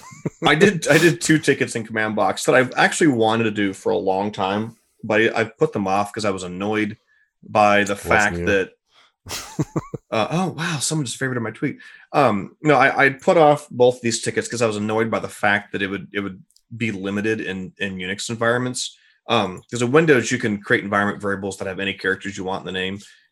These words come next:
Speaker 2: In, uh, in, in Linux, you're, you're restricted to only letters, numbers, and underscores, which is kinda lame, but whatever. Anyway, the, the enhancements to command box are that you can now, in the bleeding edge version of command box, you can override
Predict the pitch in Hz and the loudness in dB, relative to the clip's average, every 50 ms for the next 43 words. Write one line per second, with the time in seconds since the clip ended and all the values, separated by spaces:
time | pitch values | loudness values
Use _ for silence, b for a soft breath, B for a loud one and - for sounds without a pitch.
0 | B - - 110 107 101 95 92 90 87 85 82 65 78 95 92 90 76 69 - | B -2 2 2 2 2 2 0 -2 -2 -4 -4 -6 -6 -6 -6 -6 -8 -12 -12
1 | - - 98 101 107 117 131 127 117 92 - - - - - - - - 101 104 | -10 -8 -6 -4 -2 0 0 0 0 -2 -4 -8 -10 -10 -12 -14 -10 -6 -4 -4
2 | 101 92 92 82 - - 101 104 95 90 92 101 104 - - 123 113 - - - | -4 -4 -6 -10 -12 -12 -10 -10 -8 -8 -8 -8 -8 -6 -4 -4 -4 -4 -6 -8
3 | - 101 92 92 92 90 98 90 - 92 92 92 92 92 92 92 87 90 92 - | -6 -6 -6 -8 -8 -8 -8 -10 -10 -10 -10 -10 -10 -12 -10 -10 -10 -10 -12 -12
4 | - 82 - 69 - - - - - - - 90 85 - 85 - 76 78 73 73 | -12 -12 -12 -12 -12 -14 -14 -16 -14 -12 -12 -12 -12 -12 -14 -14 -14 -16 -16 -16
5 | 73 76 - - - 151 143 76 62 - - - - B B B B B B B | -16 -14 -12 -6 -2 -2 -2 -2 -2 -8 -12 -16 -20 B B B B B B B
6 | 185 202 208 160 113 104 107 - - 139 156 156 147 143 139 135 127 127 135 139 | 4 4 6 6 4 4 2 -2 0 4 6 8 8 8 6 6 4 0 0 2
7 | 131 139 127 127 113 127 131 120 113 143 156 175 190 185 - 139 117 104 101 104 | 4 4 6 6 4 2 -2 -6 -2 -2 -2 -2 -2 -4 -6 -4 -4 -4 -4 -4
8 | - - - 110 - - - 117 110 107 110 110 110 117 127 117 104 95 90 98 | -6 -6 -6 -8 -10 -10 -12 -10 -6 -4 -4 -2 -2 -2 -2 0 0 0 -2 -2
9 | - - - - - 101 104 104 101 104 82 101 104 107 113 113 113 - 104 101 | -6 -10 -6 -2 0 0 0 0 0 -2 -4 -4 -4 -6 -6 -4 -4 -6 -6 -4
10 | 104 107 107 107 110 113 113 95 90 85 85 92 - _ _ _ _ _ - 123 | -4 -4 -2 -2 0 0 0 0 0 -2 -4 -4 -8 _ _ _ _ _ 0 0
11 | 117 107 107 101 98 107 113 113 110 101 95 92 - - 104 101 92 90 82 - | 0 0 0 -4 -4 -2 -2 -2 -2 -2 -4 -4 -6 -6 -8 -8 -8 -8 -12 -10
12 | - 98 101 101 92 87 87 - - - _ _ _ _ _ _ _ _ _ _ | -6 -6 -4 -4 -4 -6 -8 -10 -14 -20 _ _ _ _ _ _ _ _ _ _
13 | - - - - 127 127 131 135 117 - 113 123 127 147 139 123 113 107 104 104 | -18 -16 -8 -6 -2 0 0 0 2 2 0 2 2 2 4 4 6 6 6 6
14 | 101 101 101 101 | 6 4 2 -2